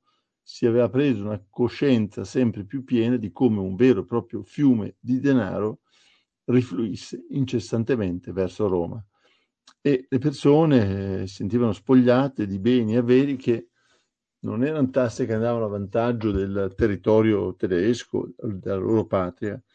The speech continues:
ma rifluivano verso Roma. E questo aspetto, mm, concorre alla crisi insieme ad altri aspetti, la mondanizzazione del clero, un clero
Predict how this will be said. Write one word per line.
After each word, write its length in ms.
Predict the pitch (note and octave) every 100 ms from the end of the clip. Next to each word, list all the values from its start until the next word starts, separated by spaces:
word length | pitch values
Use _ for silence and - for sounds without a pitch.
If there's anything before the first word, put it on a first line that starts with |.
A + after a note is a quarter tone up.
| _ _ _
ma 140 | - -
rifluivano 840 | B2 A#2+ C#3+ C3+ G2+ G2 F#2+ F2+ -
verso 600 | G2+ G2 - - F#2+ -
Roma. 480 | E2+ F#2+ D#2+ E2+ A2+ _ _ _ _ _ _ - _ -
E 440 | C#3+ C#3 C#3 - _ _ _
questo 380 | - C#3+ A#2 F3+
aspetto, 920 | B2+ - D#3 D3+ - - F3 F3 - _ _ _ _ _ _ _ _ B2
mm, 80 | A#2
concorre 560 | C3 C3 B2+ D3+ B2+ B2+
alla 140 | C#3
crisi 360 | - D#3+ D3 A#2+
insieme 280 | G2+ C3
ad 100 | A#2
altri 240 | A2+ A2 C3+
aspetti, 680 | - - G#2 G2+ - A#2+ D3+ _ _ _ _ _ -
la 220 | A2 G2+
mondanizzazione 920 | G#2+ B2 A#2 G#2+ G#2 G#2 F#2+ B2 A2+
del 160 | G#2 -
clero, 440 | A#2+ A2+ A#2 A#2
un 120 | G#2+
clero 640 | F2+ G2 G#2 G2+ F2+ F2+